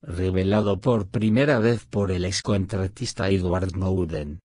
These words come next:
el organismo acumula en masa los registros de la hora y la duración de las llamadas telefónicas hechas por los ciudadanos dentro de Estados Unidos.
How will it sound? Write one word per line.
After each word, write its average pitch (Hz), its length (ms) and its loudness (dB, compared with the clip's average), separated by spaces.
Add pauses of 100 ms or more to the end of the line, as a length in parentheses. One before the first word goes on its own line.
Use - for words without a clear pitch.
(160)
el 143 180 6
organismo 147 640 6
acumula 110 580 2
en 90 160 2
masa 107 400 2
los 98 240 2
registros 117 720 -2
de 101 140 -2
la 92 160 0
hora 101 320 2
y 92 100 0
la 87 160 0
duración 90 640 -2
de 104 120 2
las 92 220 0
llamadas 104 600 0
telefónicas 120 1040 0
hechas 107 400 0
por - 240 -2
los - 260 -2
ciudadanos 92 760 0
dentro 101 440 2
de 95 100 0
Estados 101 580 -2
Unidos. 69 720 -6